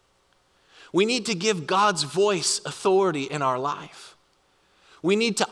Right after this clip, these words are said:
honor what he asks us to do and respond with obedience. We need to submit to the lordship of Jesus. And sometimes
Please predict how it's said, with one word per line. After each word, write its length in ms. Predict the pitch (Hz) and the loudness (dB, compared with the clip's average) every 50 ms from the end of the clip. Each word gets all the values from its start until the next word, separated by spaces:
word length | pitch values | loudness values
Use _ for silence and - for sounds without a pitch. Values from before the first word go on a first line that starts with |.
| - - | 2 4
honor 520 | 170 196 220 185 180 208 147 120 110 113 | 6 6 6 6 4 0 -2 -2 -4 -2
what 220 | 131 160 185 180 | 0 2 2 2
he 180 | 170 202 180 - | 2 0 -2 2
asks 460 | - 185 214 202 - - - - - 196 | 2 2 2 2 2 0 0 0 0 0
us 160 | 170 - - | 0 -2 -2
to 140 | - 180 165 | 0 0 0
do 400 | 151 143 190 226 247 226 190 147 | 0 0 -2 -2 2 2 2 0
and 120 | 139 131 | 0 -2
respond 800 | 127 - - - - - - 226 214 214 214 202 180 147 127 127 | -2 -2 -2 -2 -4 0 2 2 4 4 4 4 2 0 -2 -4
with 180 | 135 127 - - 139 | -6 -8 -6 -6 -4
obedience. 640 | 139 139 135 165 196 214 214 208 190 165 139 - - | -4 -4 -2 -2 -2 -2 -2 -2 -2 -4 -4 -4 -4
We 140 | 180 196 | -2 0
need 200 | 196 208 208 190 185 | 0 0 -2 -2 -2
to 60 | 175 | -2
submit 960 | - - - 170 170 143 147 160 180 220 262 294 233 139 - - - - - _ _ _ _ _ _ _ _ _ _ _ _ _ _ _ _ | -2 -2 0 -2 -2 -4 -4 -8 -6 -6 -4 -6 -6 -8 -10 -14 -20 -20 -20 _ _ _ _ _ _ _ _ _ _ _ _ _ _ _ _
to 120 | - 208 | 0 2
the 100 | 180 175 | 2 4
lordship 560 | 165 175 196 220 226 208 - - 214 175 - | 4 4 6 4 4 4 2 0 -2 0 -2
of 120 | 147 135 135 | -4 -4 -2
Jesus. 640 | 131 160 214 226 233 220 190 151 143 135 131 - 170 | -2 -4 -4 -4 -4 -6 -6 -4 -4 -4 -4 -2 -2
And 140 | 165 160 | -2 -2
sometimes 720 | 156 - 214 233 262 262 - 202 190 180 202 240 240 - | 0 2 2 2 0 0 0 0 2 2 2 0 -4 -8